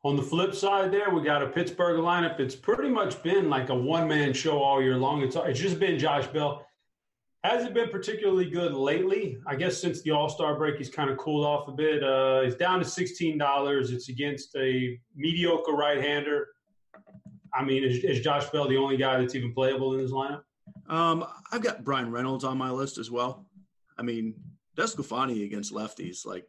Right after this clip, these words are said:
Speaker 2: just loves to give up home runs. It's, like, his favorite thing to do. Um, it's give up home runs, and then he likes to go out and see movies and, uh, play at
Speaker 1: Yes.
Speaker 2: the park with his dogs and then give up more home runs. Those are, like, his four main things.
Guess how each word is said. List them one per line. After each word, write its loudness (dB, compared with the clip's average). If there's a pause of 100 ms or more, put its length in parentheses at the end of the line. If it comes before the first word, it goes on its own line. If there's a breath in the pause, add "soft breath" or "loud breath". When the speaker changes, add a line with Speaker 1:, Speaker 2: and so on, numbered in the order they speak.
Speaker 2:
just -10 (640)
loves -6
to -10
give -8
up -12
home -10
runs. -12
It's, -18
like, -14
his -10
favorite -10
thing -10
to -12
do. -12 (520 soft breath)
Um, -10
it's -18 (420)
give 0
up 0
home 0
runs, 2
and -4
then -2
he -2
likes -6
to -8
go -6
out -6
and -10
see -6
movies -4
and, -10
uh, -10
play 0
at -
Speaker 1:
Yes. 0
Speaker 2:
the -12
park -14
with -4
his -4
dogs -8
and -12
then -10
give -8
up -8
more -8
home -10
runs. -12
Those -10
are, -6
like, -8
his -6
four -6
main -8
things. -12